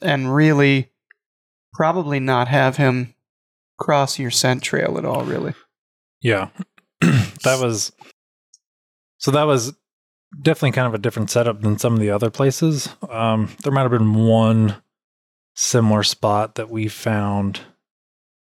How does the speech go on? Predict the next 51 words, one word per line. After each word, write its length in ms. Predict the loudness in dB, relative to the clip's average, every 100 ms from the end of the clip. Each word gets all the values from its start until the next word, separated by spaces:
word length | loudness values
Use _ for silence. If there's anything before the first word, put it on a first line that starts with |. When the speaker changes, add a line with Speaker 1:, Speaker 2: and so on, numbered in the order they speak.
| _ _ _ -12
Speaker 2:
it's 80 | -8
either 120 | -6
later 240 | -4 -2
that 160 | -2 -4
day 380 | -4 -4 -4 -6 -10 -16
or 80 | -12
the 80 |
ne-, 160 | -12 -10 -4
it 80 | -2
was 160 | -2
the 80 | -4
next 280 | -2 -2 -4
day 220 | -8 -6
'cause 200 | -8 -8
Corey 300 | -10 -8 -8
had 120 | -8 -10
to 80 | -10
leave. 340 | -12 -14 -20 _ -20 -20 -20 _ _
Um, 340 | -10 -8 -10 -8
that 140 | -6 -2
might 180 | -2 -2
have 60 |
been 180 | -4 -4
somewhat 540 | -4 -2 -2 -2 -6
similar, 480 | -8 -6 -6 -6 -6
but 120 | -4 0
we'll, 160 | 0
Speaker 1:
Yeah. 80 | 2
Speaker 2:
we'll 140 | 2 2
get 120 | 0
to 60 | -4
that. 160 | -12 -16 -20 -20 -20 -8 -2
Um, 320 | 0 0 -2
but 140 | -2 0
I 120 | -2
just 120 | -2
thought 140 | 0 0
it 60 |
was 120 | 0
interesting 440 | 0 0 0 -2 -2
'cause 160 | 0
it 40 | 2
wasn't 260 | 2 0 0
like 180 | -2
your 80 | -2
hub 280 | 0 -2 -2
scrape 400 | -6 -6 -6 -6
where 120 | -6
you 80 | -4
can, 200 | 0 0
like, 240 | 0 -2